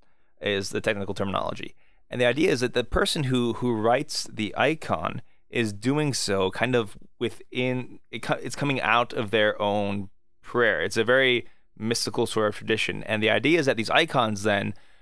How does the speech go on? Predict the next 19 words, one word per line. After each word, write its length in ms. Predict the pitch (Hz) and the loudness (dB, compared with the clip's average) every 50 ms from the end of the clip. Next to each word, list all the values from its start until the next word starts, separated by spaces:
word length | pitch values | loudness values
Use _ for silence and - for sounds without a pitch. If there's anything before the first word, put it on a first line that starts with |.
| - _ _ _ | -20 _ _ _
um, 540 | 110 107 104 98 98 98 95 101 104 101 98 - - _ _ _ | -4 0 0 2 2 0 0 -2 -6 -8 -10 -14 -20 _ _ _
become 440 | - 120 110 - - 131 131 127 123 | -8 -6 -4 0 2 2 2 2 -2
kind 320 | - - - 147 151 151 | 0 2 4 4 6 6
of, 120 | 147 147 131 | 4 4 4
of 400 | - - 131 131 117 110 - - | -2 -4 -2 -2 -2 -4 0 2
like 240 | 123 117 117 104 | 4 4 4 2
windows 560 | 113 113 135 139 135 135 127 127 127 123 113 - | 0 0 2 4 6 6 6 6 4 2 0 -4
into 320 | - 127 117 107 - 104 | -4 -4 -4 0 -2 0
heaven. 320 | 101 104 92 90 - - - - - _ - - - - - - - - | 0 0 -2 -2 -6 -14 -16 -20 -20 _ -20 -20 -20 -20 -20 -20 -20 -8
Uh, 340 | - 98 101 98 95 - 120 123 - - - | -2 0 2 2 2 0 -2 -6 -12 -18 -20
so 440 | - - - 123 113 113 110 110 - - | -18 0 2 4 4 4 4 2 0 -4
invest 640 | 123 120 117 107 120 135 175 196 - - - - - | -4 -2 0 2 4 4 4 2 0 -4 -6 -8 -6
in 200 | - 127 117 117 | -2 -2 2 2
an 100 | 113 110 - | 2 0 2
icon 460 | - 120 120 117 - - 98 101 107 | 2 2 2 2 0 0 0 2 2
that 140 | 107 104 - | 0 0 2
someone 260 | - 127 127 131 120 | 2 2 2 2 0
has, 220 | 117 113 107 101 | 0 0 0 0
like, 280 | 107 101 101 101 - | 0 -2 -2 -2 -6